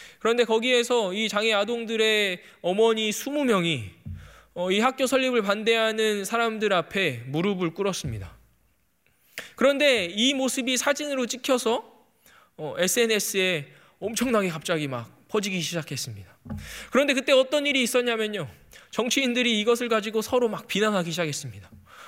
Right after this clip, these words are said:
어, 서로 상대편을 막 욕하고, 어, "너희들이 똑바로 안 해서 그렇다." 막 싸우기 시작했습니다. 여러분, 어, 이 순간에 여러분 필요한 것은 무엇입니까? 고통 가운데 있는 자들을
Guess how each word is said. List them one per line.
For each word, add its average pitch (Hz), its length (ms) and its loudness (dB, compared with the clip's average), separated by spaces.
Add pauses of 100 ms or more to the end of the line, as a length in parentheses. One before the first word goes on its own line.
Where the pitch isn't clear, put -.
어, 156 100 -4
서로 233 220 4
상대편을 247 580 0
막 180 300 -2 (200)
욕하고, 202 580 0 (280)
어, 165 80 -6
"너희들이 190 360 2
똑바로 220 320 0
안 175 120 0
해서 196 180 0
그렇다." 175 300 -6
막 - 260 -4
싸우기 226 300 0
시작했습니다. 156 580 -10 (1600)
여러분, 233 500 2 (380)
어, 170 420 -4 (140)
이 254 320 0
순간에 294 420 2
여러분 240 220 2
필요한 294 360 0
것은 247 200 -4
무엇입니까? 175 640 -4 (2500)
고통 196 260 -4
가운데 196 340 -2
있는 180 220 -4
자들을 160 480 -4